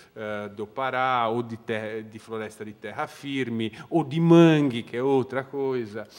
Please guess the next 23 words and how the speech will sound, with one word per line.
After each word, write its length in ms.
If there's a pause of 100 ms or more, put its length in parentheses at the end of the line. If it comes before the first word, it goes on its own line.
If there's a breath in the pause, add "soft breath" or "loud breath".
(180 loud breath)
Quer 100
dizer, 340 (200 loud breath)
e 60
aí 160
você 320
oferece 600
realmente, 400
aí 220
a 80
escala 680 (320 loud breath)
que 80
faz 220
a 20
diferença, 400
porque 300
o 80
cara 240
da 140
comunidade 600
vende 380
potinho 580
de 120
mel, 300